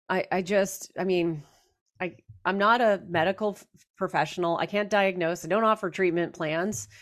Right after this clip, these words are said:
These are just my opinions and speculation, but this doesn't sound healthy to me. This is not healthy.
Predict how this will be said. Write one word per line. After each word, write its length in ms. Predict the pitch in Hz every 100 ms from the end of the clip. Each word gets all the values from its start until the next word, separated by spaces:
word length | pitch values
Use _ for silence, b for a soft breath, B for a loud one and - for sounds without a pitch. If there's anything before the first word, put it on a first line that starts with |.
| B
These 220 | - 220 202
are 80 |
just 240 | 196 208 208
my 120 | 190
opinions 420 | 170 196 185 185
and 100 | 180
speculation, 760 | 156 175 170 170 156 185 254 240
but 120 | 180
this 140 | 208
doesn't 240 | 202 208 180
sound 300 | 185 175 180
healthy 340 | 175 175 160
to 120 | 151
me. 280 | 160 143 143 _ b b b b b b - -
This 160 | 208 208
is 120 | 208
not 200 | 202 190
healthy. 480 | 185 170 - -